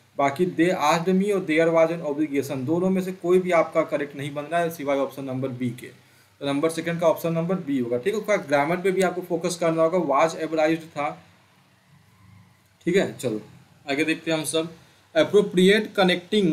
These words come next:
words from, अ, from the given options", तो आपसे कहा कंजंक्शन best questions है, Conjunctions हमने बहुत ही अच्छे discuss किया, आप वीडियो में जाके check करना। "You must apologize dash you will be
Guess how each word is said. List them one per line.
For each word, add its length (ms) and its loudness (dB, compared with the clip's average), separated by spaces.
words 340 6
from, 580 -2
अ, 220 2
from 500 0
the 220 4
given 280 -2
options", 500 -2
तो 60 0
आपसे 260 0
कहा 220 -2
कंजंक्शन 540 -2
best 260 -4
questions 460 -4
है, 100 0
Conjunctions 500 0
हमने 240 -2
बहुत 340 0
ही 40 -2
अच्छे 220 -6
discuss 400 -4
किया, 180 0
आप 160 -2
वीडियो 220 -2
में 120 0
जाके 220 0
check 280 -8
करना। 340 -2
"You 140 6
must 300 0
apologize 800 2
dash 360 4
you 200 2
will 200 -2
be 100 -2